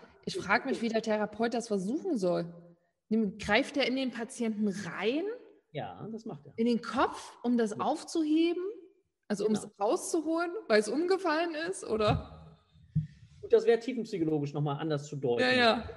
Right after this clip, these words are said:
Speaker 2: Aber verhaltenstherapeutisch hat, macht das keinen Sinn.
Speaker 1: Nee, absolut gar nicht.
Speaker 2: B, ähm, besonders wirksam ist die Rekonstruktion des auslösenden Ereignisses der Zwangsrituale.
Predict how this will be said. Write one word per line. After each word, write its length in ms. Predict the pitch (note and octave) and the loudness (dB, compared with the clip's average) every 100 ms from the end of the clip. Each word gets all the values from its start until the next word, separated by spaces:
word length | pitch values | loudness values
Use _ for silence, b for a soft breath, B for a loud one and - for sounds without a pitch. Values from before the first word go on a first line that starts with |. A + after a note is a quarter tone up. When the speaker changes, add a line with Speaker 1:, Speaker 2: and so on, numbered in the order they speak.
| - | -10
Speaker 2:
Aber 140 | F3 - | -8 0
verhaltenstherapeutisch 800 | G#3 A#3+ - A3 A3 G#3+ G3+ F#3 | 2 2 0 0 2 0 -2 -6
hat, 180 | F#3 | -8
macht 200 | F#3 F3+ | -8 -8
das 120 | E3+ - | -10 -6
keinen 160 | D#3 | 0
Sinn. 140 | G#3+ G#3+ | 2 2
Speaker 1:
Nee, 200 | F#3 G#3 | 0 0
absolut 480 | A#3+ A#3+ A3 G#3 G3+ | -2 -2 -2 -2 0
gar 180 | F#3 F#3+ | 0 0
nicht. 240 | F3+ - - _ _ _ _ _ _ _ | -4 -8 -16 _ _ _ _ _ _ _
Speaker 2:
B, 560 | E3+ D3+ A3+ C4 C#4+ - _ _ _ _ _ | -6 0 2 4 2 -2 _ _ _ _ _
ähm, 540 | F#3+ F#3+ G3 G3+ G3 E3+ | 0 0 0 -2 -4 0
besonders 440 | F#3 C4+ C#4 C4 | 2 4 2 2
wirksam 360 | B3+ C4 B3 A3 | 0 0 -2 -2
ist 160 | - | -4
die 80 | G#3+ | 0
Rekonstruktion 800 | F#3+ C4 B3+ A#3 A#3 - A#3 A3+ | 0 0 -4 -4 -6 -6 0 0
des 200 | G#3+ - | 0 2
auslösenden 640 | A3+ C4 A#3+ A#3 A3+ G#3+ | 2 2 -2 -2 -2 -2
Ereignisses 800 | D#3 G3 A#3+ A#3+ A3 A#3 A3 - b b _ | 0 0 0 -2 -6 -6 -8 -10 b b _
der 300 | F#3+ G3+ G3 - | 6 6 4 -4
Zwangsrituale. 1300 | - G3 C4+ C4+ A#3 G3 E3+ D#3 D3 C3 G#2+ F2+ | -2 2 2 0 -2 -4 -2 2 4 2 0 -6